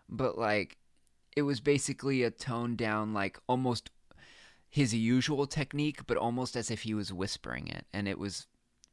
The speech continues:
very well done, in my opinion. It, it works for what he does. Um, 'cause honestly, I don't really see Warbringer. And,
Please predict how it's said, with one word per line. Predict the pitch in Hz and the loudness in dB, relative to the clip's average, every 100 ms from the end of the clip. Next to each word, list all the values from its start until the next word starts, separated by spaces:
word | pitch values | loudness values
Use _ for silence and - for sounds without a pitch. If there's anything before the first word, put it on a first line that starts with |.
| - | -16
very | 73 117 165 185 151 | 0 6 8 8 6
well | 113 104 95 | 4 2 0
done, | 101 92 85 - | 0 -2 -4 -8
in | 90 | -6
my | 76 | -4
opinion. | 80 78 58 52 98 | -6 -8 -10 -8 -6
It, | 101 | -6
it | 98 117 | -4 -4
works | 113 123 117 - | -2 -4 -4 -8
for | 104 | -8
what | 101 92 | -8 -6
he | 95 | -6
does. | 76 64 - - - - - - - | -2 -2 -2 -10 -16 -20 -20 -12 -2
Um, | 107 101 98 98 - _ _ _ _ _ _ - | -2 -2 -4 -10 -14 _ _ _ _ _ _ -2
'cause | 160 135 | 0 2
honestly, | 143 165 143 151 127 _ - - - - - | 2 0 0 -2 -4 _ -20 -20 -20 -4 0
I | |
don't | 120 117 | 2 0
really | 107 101 | -2 -2
see | - 92 90 | -4 -4 -4
Warbringer. | - 76 85 - 90 95 92 - _ _ _ _ - | -4 -2 -2 -2 -4 -2 -4 -8 _ _ _ _ -2
And, | 113 | -2